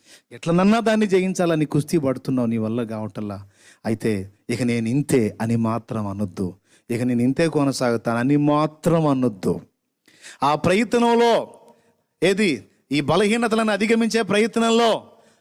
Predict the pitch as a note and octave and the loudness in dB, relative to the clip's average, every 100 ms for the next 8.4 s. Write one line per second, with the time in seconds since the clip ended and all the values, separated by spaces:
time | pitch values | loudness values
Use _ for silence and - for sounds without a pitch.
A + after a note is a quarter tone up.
0 | _ C#3+ D3 F#3 A3 B3 A#3 A#3 A3+ G3+ | _ -2 2 2 4 2 2 2 4 2
1 | A2+ - _ - E3+ D#3+ G#3 B3 C4+ B3+ | 0 -10 _ -4 -2 0 2 4 2 2
2 | B3+ B3+ A3+ A3+ F3 A#2 - - - D#3 | 2 2 2 2 2 -2 -10 -8 2 2
3 | C#3+ F3+ G3+ G3+ F#3+ F#3+ F#3+ F3+ F3 F3 | 4 2 4 4 4 2 2 2 4 4
4 | D#3 D3+ - C#3+ A#2 F#2+ D#3 D3+ - C#3 | 2 0 2 2 2 0 -6 -14 -16 -16
5 | A#2+ - D#3 _ _ _ _ _ _ _ | -18 -20 -20 _ _ _ _ _ _ _
6 | _ _ _ - F3 G3 F#3+ G3 G3 F#3+ | _ _ _ 2 4 4 2 2 2 2
7 | F#3 - _ _ - F#3 F#3+ F#3+ F#3 F3+ | 0 -4 _ _ 0 2 2 -2 -2 0
8 | E3 G#3 G3+ F#3 | 2 2 2 0